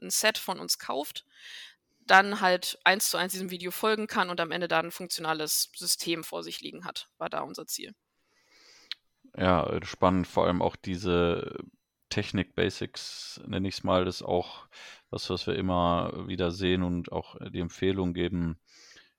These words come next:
Speaker 2: dass Unternehmen das mehr machen. Oft fokussieren sich Unternehmen im Marketing eher auf die News natürlich, also auf neue Produkte, Produktlaunches und sowas. Ähm, was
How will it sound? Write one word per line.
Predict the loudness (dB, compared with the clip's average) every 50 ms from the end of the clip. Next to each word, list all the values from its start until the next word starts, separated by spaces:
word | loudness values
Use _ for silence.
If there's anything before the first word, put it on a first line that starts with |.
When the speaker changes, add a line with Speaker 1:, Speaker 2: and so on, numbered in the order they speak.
| _ _ -4
Speaker 2:
dass | -4 -4 -2 -4
Unternehmen | -4 -2 0 0 0 0 0
das | -2 -2 -2 0
mehr | 0 2
machen. | 4 4 2 2 0 -2 0
Oft | 0 -2 -2 -4 -8 -16 _ _ _ _
fokussieren | _ -14 -12 -10 -10 -8 -8 -8 -6 -2 0 0 0 0
sich | -2 -4 -6
Unternehmen | -4 -2 -2 0 0 0 0
im | 0 2
Marketing | 2 2 0 0 -4 -6 -4 -2 -2
eher | 0 2 2 2 2 2
auf | 0 -4 -6
die | -8 -6 -4
News | -2 0 0 0 0 0 -2 -2 -4
natürlich, | -4 -2 -2 -2 -2 -2 -4 -4
also | -6 -4 -4
auf | -4 -6 -6 -8 -8 -4
neue | 0 2 2 2 0
Produkte, | -2 -4 -8 -8 -8 -8 -8 -10 -10
Produktlaunches | -8 -8 -8 -8 -6 -4 -2 -2 -2 -4 -6 -10 -8 -8
und | -8 -6
sowas. | -4 -4 -4 -4 -6 -10 _ -20 -20 -18 -16 -14 -14 -12 -12 -12 -14 -14 -16 -18 -20 _ _ _ _ -8
Ähm, | -4 -2 0 0 2 2 2 2 2 0 -2 -4 -10 -14 -14 -14 -14 -14 -12 -2
was | 0 2 2 2 0 -2 -6 -8 -10